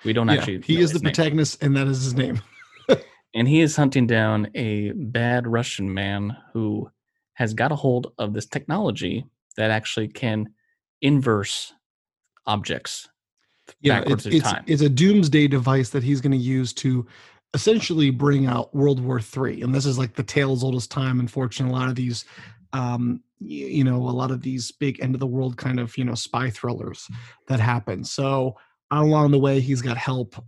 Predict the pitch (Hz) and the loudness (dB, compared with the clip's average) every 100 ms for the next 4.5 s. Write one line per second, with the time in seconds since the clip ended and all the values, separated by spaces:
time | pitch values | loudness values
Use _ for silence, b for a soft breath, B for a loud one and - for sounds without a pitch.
0 | - 92 65 - - 120 117 131 - - | -14 -14 -14 -16 -10 -8 -6 -8 -10 -8
1 | 127 123 135 120 - 127 113 127 123 120 | -6 -4 -6 -6 -2 -2 -2 -6 -8 -8
2 | 120 127 131 127 127 127 - B B B | -8 -6 -6 -4 -6 -6 -10 B B B
3 | - 135 123 123 - - 180 160 147 135 | -6 -2 0 0 -4 -4 -2 2 2 2
4 | 123 127 120 - | 0 -2 -2 -8